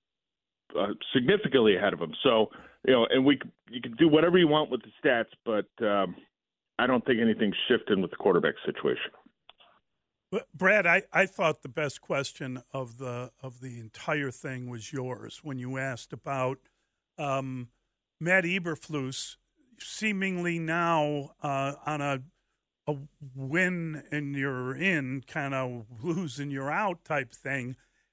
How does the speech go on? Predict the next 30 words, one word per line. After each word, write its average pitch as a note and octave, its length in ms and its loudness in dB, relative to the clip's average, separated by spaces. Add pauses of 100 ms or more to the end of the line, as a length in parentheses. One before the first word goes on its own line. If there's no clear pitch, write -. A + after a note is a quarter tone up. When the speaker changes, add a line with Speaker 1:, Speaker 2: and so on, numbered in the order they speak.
Speaker 2:
When E3+ 140 -2
you E3+ 120 -2
have F#3+ 180 0
a G#3+ 60 -2
coach - 600 0 (460)
entering F#3+ 600 -2
the D#3+ 320 -8 (160)
third F#3+ 240 0
year F3+ 200 0
of D3 80 -8
his D3 160 -10
contract, F3 840 -2 (520)
uh, D#3 360 2 (160)
and D#3+ 480 -2 (180)
you D#3 540 -6 (220)
believe F3 640 -2
that D#3 260 0 (540)
there's D#3 260 -2
a C#3+ 60 -8
chance F#3 460 -2
if C3+ 140 -10
he E3 100 -8
doesn't D#3 460 -4
win, E3 400 0
he's C#3+ 260 -8
not D#3+ 240 0 (160)
going E3+ 260 -2
to D3 60 -6
be D3+ 180 -2
returning, C#3+ 680 -4